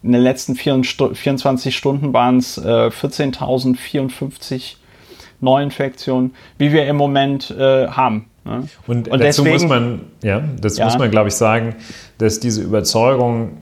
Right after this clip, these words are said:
Speaker 2: dass alles gut wäre, wenn alle es so machen würden wie du, die geht
Speaker 1: Ja.
Speaker 2: in diesem Fall von Corona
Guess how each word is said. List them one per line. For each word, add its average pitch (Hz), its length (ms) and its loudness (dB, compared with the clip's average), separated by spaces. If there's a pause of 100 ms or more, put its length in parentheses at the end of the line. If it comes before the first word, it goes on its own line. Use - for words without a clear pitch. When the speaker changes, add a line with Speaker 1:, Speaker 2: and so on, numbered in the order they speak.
(260)
Speaker 2:
dass 107 260 0
alles 113 400 -2
gut 139 260 -2
wäre, 107 500 4
wenn 101 160 2
alle 120 300 0
es 113 180 0
so 113 120 2
machen 113 520 0
würden 107 540 2
wie 101 160 0
du, 110 400 0 (320)
die 110 100 2
geht 123 280 2
Speaker 1:
Ja. 113 320 2 (200)
Speaker 2:
in 113 140 -2
diesem 113 260 2
Fall 127 320 0
von 123 180 -2
Corona 117 440 0